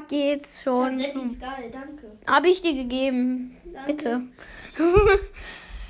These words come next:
Speaker 1: Ich fang erstmal easy mit dem, äh, langsamen Tunnelgräber
Speaker 2: Ja,
Speaker 1: an.
Speaker 2: es gab nichts Besseres eigentlich von den Karten her.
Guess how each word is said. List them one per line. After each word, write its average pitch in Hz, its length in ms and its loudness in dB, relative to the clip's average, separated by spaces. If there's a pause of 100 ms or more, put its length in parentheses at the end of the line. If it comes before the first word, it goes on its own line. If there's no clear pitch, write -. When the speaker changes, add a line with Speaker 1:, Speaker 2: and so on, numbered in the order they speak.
(180)
Speaker 1:
Ich - 60 -16
fang 311 240 8
erstmal 320 360 4
easy 302 300 2
mit 302 220 2
dem, 285 280 -4 (160)
äh, 262 160 0
langsamen 277 640 4
Tunnelgräber 311 720 2
Speaker 2:
Ja, 269 100 4
Speaker 1:
an. 269 60 0
Speaker 2:
es 330 140 6
gab - 100 0
nichts 415 240 -8
Besseres 269 1040 -8
eigentlich 247 600 -8
von 247 200 -10
den 240 180 -8
Karten 233 500 -8
her. 220 320 -16